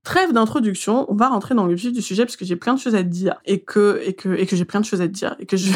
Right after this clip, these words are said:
<laughs> et que du coup je vais rentrer dans le vif du sujet. Qu'est-ce que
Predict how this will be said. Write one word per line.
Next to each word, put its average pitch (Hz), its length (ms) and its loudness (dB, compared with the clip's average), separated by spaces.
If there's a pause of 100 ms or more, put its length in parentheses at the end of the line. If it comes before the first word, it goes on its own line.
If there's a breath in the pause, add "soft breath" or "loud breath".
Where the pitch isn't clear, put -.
<laughs> 539 80 -2
et 254 100 6
que 302 200 2
du 254 200 4
coup 330 200 4
je - 140 -2
vais 220 60 6
rentrer 202 360 0
dans 202 160 2
le 185 60 0
vif 196 240 0
du 180 120 -2
sujet. 170 420 0 (100)
Qu'est-ce 554 440 2
que - 120 2